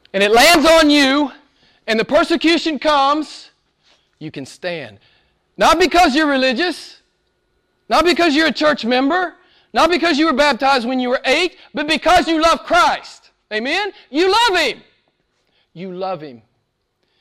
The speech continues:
He is your supreme affection. Nothing compares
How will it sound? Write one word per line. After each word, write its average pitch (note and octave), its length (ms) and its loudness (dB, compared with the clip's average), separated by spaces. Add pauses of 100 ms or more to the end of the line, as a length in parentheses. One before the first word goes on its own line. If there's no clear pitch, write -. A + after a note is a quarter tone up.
(280)
He D4+ 180 0
is B3+ 120 -2
your D#4 100 -2
supreme E4+ 460 -2
affection. F3 680 -8 (1800)
Nothing E4+ 340 2
compares C#4+ 720 2